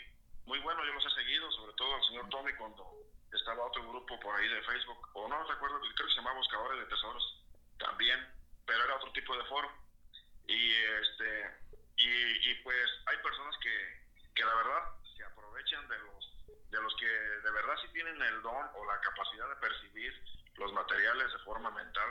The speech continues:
y todos quisiéramos tener esa capacidad, pero como que no hay un método para enseñarlo, porque dicen, "Es que a mí se me da, y no sé cómo decirte que le hagas, porque, pues, a mí se me da,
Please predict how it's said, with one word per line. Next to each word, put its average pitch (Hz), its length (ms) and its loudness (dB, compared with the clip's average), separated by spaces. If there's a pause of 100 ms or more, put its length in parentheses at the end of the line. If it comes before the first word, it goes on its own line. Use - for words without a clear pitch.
(600)
y 117 160 0
todos 156 260 -4
quisiéramos 139 480 -6
tener 113 280 -4
esa 139 160 -4
capacidad, 117 540 -2 (400)
pero 113 180 -4
como 110 200 -8
que 113 100 0
no 123 100 0
hay 160 100 4
un 156 240 -4
método 147 340 -2
para 110 160 0
enseñarlo, 117 640 0 (340)
porque 113 220 -2
dicen, 139 280 2
"Es 160 100 0
que 147 160 0
a 127 40 0
mí - 100 -2
se 156 120 0
me 120 120 -6
da, 139 300 -4 (360)
y 113 100 0
no 135 120 4
sé - 120 6
cómo 156 200 -4
decirte 143 480 0
que 107 140 2
le 107 80 2
hagas, 151 320 4
porque, - 280 -2
pues, - 180 4
a - 60 -6
mí 139 120 -6
se 143 100 -4
me 120 100 -6
da, 135 280 -2